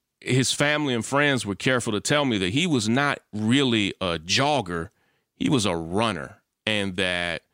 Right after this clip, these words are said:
he was, uh, an all-state football player, a super, super skilled athlete, and who had dreams of eventually going to the N F L himself. That's why so many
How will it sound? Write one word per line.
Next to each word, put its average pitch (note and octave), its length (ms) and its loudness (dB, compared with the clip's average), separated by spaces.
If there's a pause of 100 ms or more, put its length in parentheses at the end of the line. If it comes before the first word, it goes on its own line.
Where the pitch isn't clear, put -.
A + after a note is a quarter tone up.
(320)
he C#3+ 200 2
was, A#2+ 280 2 (120)
uh, E2+ 560 -2 (100)
an F2+ 160 -2 (140)
all-state B2 580 0
football G#2+ 400 0
player, F#2+ 640 -2
a E2+ 160 -4
super, A#2 800 2
super A2+ 540 0
skilled G#2 760 0
athlete, F#2+ 600 -4 (560)
and G#2 240 -2
who C3+ 140 2
had A2 200 0
dreams A2+ 480 0
of F#2 180 0
eventually G2 500 0
going G2 280 0
to F#2 80 -10
the D#2+ 100 -2
N G2+ 140 -2
F G2 180 -2
L F#2 140 0
himself. F#2+ 460 -2
That's E2+ 180 -4
why F#2 160 0
so A2+ 260 0
many G#2 380 0